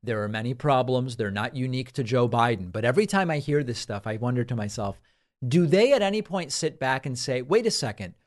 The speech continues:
what the hell am I talking about? What on earth am I talking about? Maybe I will get informed to some degree"?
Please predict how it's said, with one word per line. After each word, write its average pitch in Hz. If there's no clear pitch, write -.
what 226
the 240
hell 240
am 208
I 143
talking 147
about? 87
What 220
on 220
earth 185
am 175
I 147
talking 151
about? 127
Maybe 196
I 175
will 156
get 147
informed 131
to -
some 113
degree"? 95